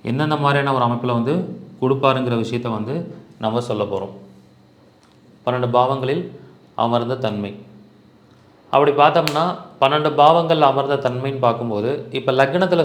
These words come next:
சுக்கிரன் இருந்தா அது தோற்றத்தை கொடுக்கக்கூடியது. அப்ப அழகா இருப்பாங்க, கலரா இருப்பாங்க, நல்லா ஃபேரா இருப்பாங்க, லட்சணமா இருப்பாங்க அப்படின்னு நம்ம சொல்றோம்.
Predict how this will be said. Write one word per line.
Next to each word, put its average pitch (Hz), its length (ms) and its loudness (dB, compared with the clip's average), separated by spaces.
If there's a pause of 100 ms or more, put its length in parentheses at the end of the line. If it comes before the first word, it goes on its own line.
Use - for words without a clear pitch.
சுக்கிரன் 131 380 -4
இருந்தா 110 260 -2 (640)
அது 131 100 6 (100)
தோற்றத்தை 160 400 6
கொடுக்கக்கூடியது. 107 520 -2 (100)
அப்ப 131 180 0
அழகா 135 300 4
இருப்பாங்க, 113 340 -4 (280)
கலரா 135 300 4
இருப்பாங்க, 107 300 -4 (100)
நல்லா 123 220 -2
ஃபேரா 127 320 2
இருப்பாங்க, 107 320 -6 (720)
லட்சணமா 143 480 0
இருப்பாங்க 117 360 -2
அப்படின்னு 113 260 -2
நம்ம 104 180 -6
சொல்றோம். 101 300 -8